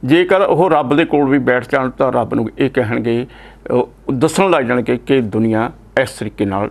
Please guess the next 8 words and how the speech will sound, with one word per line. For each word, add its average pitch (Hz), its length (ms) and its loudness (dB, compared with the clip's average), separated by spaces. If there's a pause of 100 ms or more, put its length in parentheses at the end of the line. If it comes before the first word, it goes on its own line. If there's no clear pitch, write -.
(260)
ਚੱਲਦੀ 92 400 -2
ਹੈ। 87 160 -8 (180)
ਖੈਰ, 135 320 0 (1080)
ਇਹਦੇ 202 200 4
ਨਾਲ 185 220 2
ਨਾਲ 165 180 2
ਉਹਨਾਂ 170 320 0
ਨੇ 160 180 0